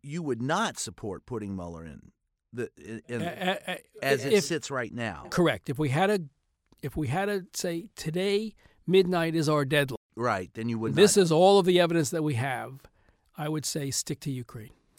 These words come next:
Speaker 1: And so, uh, they're, they are talking right now of preferring charges against the president.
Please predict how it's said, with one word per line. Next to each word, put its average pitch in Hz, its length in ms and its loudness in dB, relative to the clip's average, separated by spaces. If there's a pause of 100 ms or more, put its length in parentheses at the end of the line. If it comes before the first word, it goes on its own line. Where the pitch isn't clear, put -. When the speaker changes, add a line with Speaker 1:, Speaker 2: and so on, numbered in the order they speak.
(160)
Speaker 1:
And 139 400 -2
so, 143 320 -2 (180)
uh, - 360 -18 (520)
they're, 131 480 -4
they 127 220 -6
are 113 140 -4
talking 139 560 -6
right 113 180 -8
now 110 200 -6
of 101 80 -14
preferring 113 520 -6
charges 107 540 -8
against 107 340 -12
the 123 60 -16
president. 92 560 -12